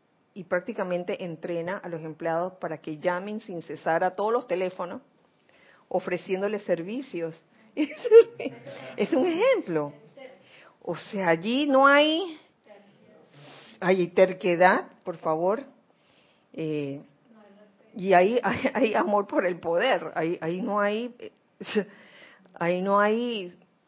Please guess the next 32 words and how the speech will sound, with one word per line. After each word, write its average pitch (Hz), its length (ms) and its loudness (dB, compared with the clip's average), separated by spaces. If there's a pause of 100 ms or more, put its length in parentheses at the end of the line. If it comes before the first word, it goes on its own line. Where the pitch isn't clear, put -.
(500)
siquiera 196 520 2
una 220 480 -2
contemplación 180 880 -4
de 214 120 0
que, 175 260 -4
"Oye, 185 580 0
ven 156 220 -6
acá, 247 240 -6
no 165 120 -6
exageres, 202 640 -6 (200)
no 165 80 -14
exageres". 196 600 -10 (560)
Y 180 60 -10
entonces 180 320 -4
ponen 214 460 -2 (140)
a 185 120 -4
los 185 160 2
empleados 180 480 0
a 220 80 2
llamar 180 360 2
y 220 60 -8
se 190 140 -6
ganan 180 240 -2
sus 202 180 -8
buenas 175 640 -6
insultadas 170 580 -4
a - 60 -2
veces, 175 380 -10 (480)
¿no? 190 220 -8 (1200)
Yo 190 180 0
me 202 80 2
imagino 214 600 0